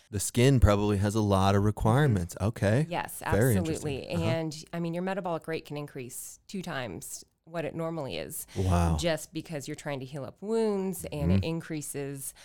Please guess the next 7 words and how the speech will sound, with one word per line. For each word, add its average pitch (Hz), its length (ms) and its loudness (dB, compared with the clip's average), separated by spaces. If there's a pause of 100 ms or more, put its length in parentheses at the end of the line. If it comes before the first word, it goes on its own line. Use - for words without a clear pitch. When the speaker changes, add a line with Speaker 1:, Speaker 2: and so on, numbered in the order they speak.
(340)
Speaker 2:
um, 139 300 -4
your 139 100 -8
caloric 135 420 -10
requirements, 139 960 -6
um, 139 220 -6
just 135 160 -10
because 139 500 -12